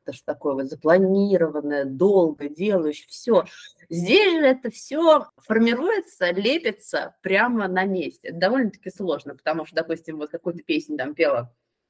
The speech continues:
двадцать пять человек каких-то определённых, а потом там кто-то не пришёл, кто-то заболел, и другие: "А можно я спою?" Они просто слышали где-то эту песню, или мы репетировали, они,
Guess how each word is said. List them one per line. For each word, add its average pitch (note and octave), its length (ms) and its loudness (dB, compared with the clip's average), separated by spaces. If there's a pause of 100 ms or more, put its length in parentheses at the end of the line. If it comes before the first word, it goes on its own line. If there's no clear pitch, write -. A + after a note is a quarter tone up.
(180)
двадцать F#3 340 2
пять E3 200 2
человек A#3 520 2
каких-то A3 360 0
определённых, G3 760 0
а E3 40 -10
потом A3+ 280 2
там D3 280 -2
кто-то - 260 -2
не E3+ 100 4
пришёл, F#3+ 420 4
кто-то F3+ 240 0
заболел, A3+ 300 4
и G3 140 0
другие: A3+ 720 2
"А G3 120 2
можно F#4+ 280 2
я D4+ 280 2
спою?" E3 560 -6
Они G#3+ 240 -2
просто A#3 420 2
слышали G#3+ 720 -6 (400)
где-то F3 500 0
эту E3 400 -8
песню, G3+ 520 -2
или E3+ 120 2
мы F3+ 260 2
репетировали, F3+ 640 -2
они, E3+ 300 0